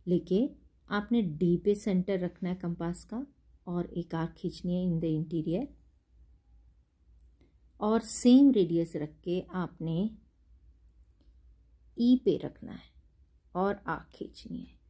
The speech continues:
तो इस तरह की फिगर आ जाएगी आपके पास। एक बार आपने डी पे रखा, आर्क खींची, एक बार आपने ई पे रखा कंपास को और सेम रेडियस से आर्क खींची।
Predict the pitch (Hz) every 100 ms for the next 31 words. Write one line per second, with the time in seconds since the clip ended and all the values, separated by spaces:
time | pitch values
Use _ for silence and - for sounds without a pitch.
0 | _ _ - - - 208 - 196 175 -
1 | 180 180 165 151 170 151 - - 90 -
2 | - - - - - - _ - - 165
3 | 175 156 160 160 156 165 160 - - _
4 | - - - _ 170 151 170 165 180 185
5 | - - 311 - _ _ _ - 170 170
6 | - 180 175 - 262 _ _ _ _ _
7 | _ _ _ _ - 175 - 151 156 147
8 | - 156 156 - - _ _ _ _ _
9 | _ _ _ _ _ _ _ - 196 190
10 | 190 185 185 180 - 226 254 - - 180
11 | 180 190 - - 262 277 - _ - 175
12 | - 190 175 175 160 165 165 180 170 -
13 | - 165 233